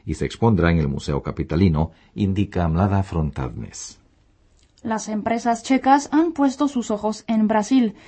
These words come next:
Speaker 2: informa el periódico Hospodarske Noviny. Los expertos sostienen que la economía del gigante sudamericano crece al mismo tiempo que la de Alemania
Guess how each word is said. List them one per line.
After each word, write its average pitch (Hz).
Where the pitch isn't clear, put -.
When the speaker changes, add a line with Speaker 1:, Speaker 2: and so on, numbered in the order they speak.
Speaker 2:
informa 240
el 254
periódico 208
Hospodarske 202
Noviny. 196
Los 214
expertos 208
sostienen 233
que 240
la 196
economía 220
del 208
gigante 226
sudamericano 226
crece 202
al 180
mismo 226
tiempo 220
que 190
la 180
de 190
Alemania 214